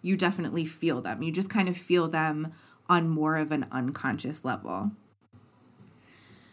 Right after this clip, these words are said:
The advice I've been offering to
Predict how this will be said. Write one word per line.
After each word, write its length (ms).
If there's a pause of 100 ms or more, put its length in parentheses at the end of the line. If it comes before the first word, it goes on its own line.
(1000)
The 380 (240)
advice 460
I've 160
been 120
offering 420
to 180